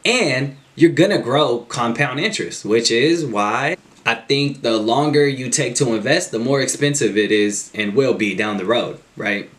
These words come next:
You need to buy companies that have been winning for a long time. I'm talking your Apples,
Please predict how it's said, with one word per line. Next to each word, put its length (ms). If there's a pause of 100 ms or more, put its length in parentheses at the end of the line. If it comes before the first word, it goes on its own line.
(160)
You 140
need 320
to 100
buy 360
companies 580
that 140
have 200
been 280
winning 300
for 220
a 60
long 460
time. 380 (420)
I'm 180
talking 480
your 220 (120)
Apples, 680